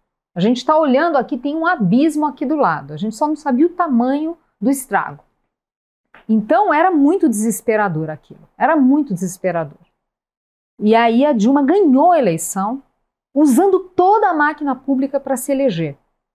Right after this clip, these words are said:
Aquilo, na minha opinião, já foi um fracasso, uma falha das nossas instituições incrível. Porque, é, foi um uso da máquina pública inaceitável.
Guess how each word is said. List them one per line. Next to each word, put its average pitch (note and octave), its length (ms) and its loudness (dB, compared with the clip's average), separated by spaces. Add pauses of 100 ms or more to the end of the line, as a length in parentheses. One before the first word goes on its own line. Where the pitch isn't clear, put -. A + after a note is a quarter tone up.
(580)
Aquilo, E4 540 2
na G#3 120 0
minha G#3 200 0
opinião, C#4+ 760 -2
já A#3 220 -2
foi A#3+ 340 -4
um F4+ 120 -6
fracasso, G#3+ 840 -4
uma A#3 140 -2 (160)
falha B3 280 0
das A3+ 220 -2
nossas G3+ 380 -8
instituições G3 880 -6 (420)
incrível. C#4 760 0 (1040)
Porque, F3+ 560 -2
é, F3+ 260 -2
foi G3 180 -2
um A#3 300 2
uso D#4+ 260 2
da B3 120 0
máquina G3 400 -6
pública C4 500 -4
inaceitável. C4 960 -4